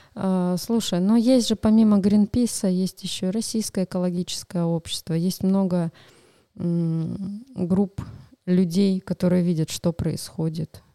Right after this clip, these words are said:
э, конкретно даже вот в нашей стране. Короче, во-первых, не надо за меня решать, кого именно я слушаю и смотрю, а во-вторых, у меня вопрос к человеку, комментирую-, комментирующему нас. А он-то сам или она,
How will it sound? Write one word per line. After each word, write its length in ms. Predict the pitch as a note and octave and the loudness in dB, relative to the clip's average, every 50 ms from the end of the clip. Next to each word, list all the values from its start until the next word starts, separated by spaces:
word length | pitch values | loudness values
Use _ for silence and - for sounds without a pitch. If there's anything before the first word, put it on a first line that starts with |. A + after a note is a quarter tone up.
| _ _ G3+ | _ _ -12
э, 440 | F#3+ D#3+ D#3 D#3+ D#3+ E3 F3 E3+ F#3 F#3+ _ _ - | -8 -6 -4 -4 -4 -4 -6 -6 -8 -10 _ _ -4
конкретно 460 | - A3 A3+ - C4 C4+ C4 A#3+ F#3+ E3+ | 0 0 2 2 2 2 4 4 2 2
даже 220 | F3+ F#3+ F3 F3 | 2 0 0 0
вот 160 | D#3+ D#3+ - E3 | -2 -4 -4 -2
в 40 | F3 | -2
нашей 300 | E3+ F3 F3 - - D#3+ | 0 0 -2 -4 -6 -10
стране. 560 | - - - - D#3+ D#3 D#3 D#3 F#3 F3+ - _ _ _ _ _ _ _ _ _ _ _ | -10 -10 -10 -8 -6 -6 -6 -6 -8 -10 -12 _ _ _ _ _ _ _ _ _ _ _
Короче, 520 | - - A3 B3+ B3+ - - - G#3+ G3+ - _ - | -8 -2 -2 -2 0 -2 -2 -2 0 -2 -2 _ -4
во-первых, 460 | G3+ G#3 - B3+ B3 A#3+ A3+ - - | -4 -2 0 2 2 2 0 -2 -2
не 80 | A#3 A#3 | 0 0
надо 240 | A#3+ A3+ G#3 G#3 | 2 0 0 -2
за 120 | F#3+ G3 G#3 | -4 -2 0
меня 240 | G#3 G#3 G#3 G#3 G3+ | 0 2 2 0 0
решать, 360 | G#3 G3 - - G3 F#3+ - | -2 -4 -4 -4 -4 -4 -4
кого 240 | - - F#3+ G3 G3+ | -4 -2 0 2 2
именно 300 | G3 G3 F#3+ F#3 F3+ F3+ | 2 4 2 2 2 2
я 100 | F3 F3 | 0 -2
слушаю 380 | - - F#3 F#3+ F#3 - F3+ F3 | -2 -2 -4 -4 -4 -4 -6 -6
и 40 | |
смотрю, 400 | - - F3+ F#3 F#3+ - C#4 C4+ - | -4 -4 -6 -6 -4 -4 -4 -4 -2
а 100 | - F#3+ F3+ | 0 0 0
во-вторых, 440 | F3+ F3 - - A3 B3 C#4+ - - | 0 -2 -4 -6 -4 -4 -4 -4 -4
у 40 | G3+ | -2
меня 140 | F#3+ G#3 G3+ | -2 0 0
вопрос 420 | G3 F3+ - G3 G3+ G3+ - - _ _ _ _ _ _ _ - - _ _ _ _ | -2 -2 -2 -2 -4 -4 -6 -8 _ _ _ _ _ _ _ -20 -20 _ _ _ _
к 360 | - F#3 F3+ F3+ F3 E3+ E3 E3 | -8 -6 -4 -2 -2 -4 -4 -6
человеку, 380 | - - F#3 F3+ F#3+ F#3+ - - | -6 -4 -2 -2 -2 -2 -4 -6
комментирую-, 1080 | - G3 F#3+ F#3+ G3 G3 - - - - G#3+ G#3+ G#3+ F#3 F3 F3 E3+ E3 E3+ D#3+ E3 - _ _ _ _ | -2 0 2 2 2 0 -2 -4 -2 0 2 2 4 2 2 2 2 0 0 0 -2 -4 _ _ _ _
комментирующему 840 | - G3 F#3+ G3 G3 F#3+ - - A3 F#3+ F3 E3 - - F3 D#3+ D#3+ | 0 2 4 4 4 2 2 0 -2 -2 -2 -4 -4 -6 -4 -4 -4
нас. 320 | D#3+ D#3 D#3+ D3+ - - _ - - - - - - - - - _ _ _ _ _ - | -4 -6 -8 -10 -12 -16 _ -20 -20 -20 -20 -20 -20 -20 -20 -20 _ _ _ _ _ -6
А 260 | F#3+ F#3 F#3 F#3 F#3 | -2 -2 0 2 4
он-то 240 | G#3+ A#3+ A#3 G3 F#3 | 4 4 4 2 0
сам 380 | - - G3 F#3 E3+ D#3+ D#3+ D3+ - _ _ | -2 -2 -2 0 0 0 -2 -4 -8 _ _
или 260 | - E3+ D#3 D#3 D#3 G#3+ | -6 -6 -4 -4 -4 -4
она, 360 | F3 E3 D#3 E3+ F#3 G3+ G3+ | -2 -2 0 0 0 0 -2